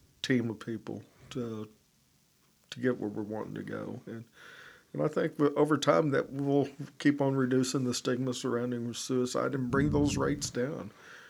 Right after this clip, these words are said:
You know, Oklahoma ranks second in the nation in, in suicide deaths. And that's disturbing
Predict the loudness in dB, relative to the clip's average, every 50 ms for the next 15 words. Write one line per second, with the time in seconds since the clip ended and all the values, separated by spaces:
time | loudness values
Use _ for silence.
0 | -20 _ -8 -6 -4 0 0 0 0 2 0 2 4 4 4 4 4 4 6 6
1 | 6 6 4 2 0 2 2 2 2 2 0 -2 -4 -4 -8 -12 -14 -16 -12 -8
2 | -6 -4 -4 -2 -2 0 0 0 -2 -2 -4 -6 -6 -4 -4 -4 -6 -6 -8 -8
3 | -8 -6 -6 -4 -2 -2 -2 -2 -4 -4 -4 -4 -6 -8 -10 -8 -6 -6 -6 -8
4 | -10 -12 -14 -16 -16 -14 -14 -14 -14 -16 -16 -18 -20 -20 -20 -20 -20 -20 -20 -20
5 | _ _ _ _ _ -10 -8 -8 -8 -8 -12 -10 -10 -10 -10 -2 0 0 0 0
6 | 0 -4 -6 -6 -8 -12